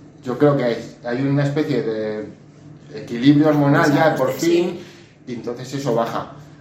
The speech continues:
Speaker 1: Por eso digo, yo creo que también es un, es en, entre, claro, habría que consultar con un veterinario con estas cosas, o un biólogo. Eh, los picos de estrés mezclados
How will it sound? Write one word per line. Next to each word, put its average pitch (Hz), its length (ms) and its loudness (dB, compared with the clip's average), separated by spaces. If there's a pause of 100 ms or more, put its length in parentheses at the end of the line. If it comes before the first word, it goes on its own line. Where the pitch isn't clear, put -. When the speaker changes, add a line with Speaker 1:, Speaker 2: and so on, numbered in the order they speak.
(100)
Speaker 1:
Por 120 100 -2
eso 143 160 -2
digo, 139 200 6
yo 135 140 -2
creo 156 200 2
que 143 100 0
también 135 340 -2
es 143 100 -4
un, 143 640 -4
es 139 320 -4
en, 113 240 -10 (120)
entre, 113 640 -4 (340)
claro, 110 240 -6
habría 120 320 -4
que 120 160 -6
consultar 117 400 -6
con 120 160 -4
un 117 60 -6
veterinario 110 600 -4
con 107 120 -4
estas 101 260 -12
cosas, 135 400 -6 (280)
o 107 80 -10
un 110 120 -8
biólogo. 110 500 -4 (540)
Eh, 113 680 -4 (840)
los 131 240 -4
picos 165 400 2
de 170 100 2
estrés 151 440 -2 (160)
mezclados 139 480 0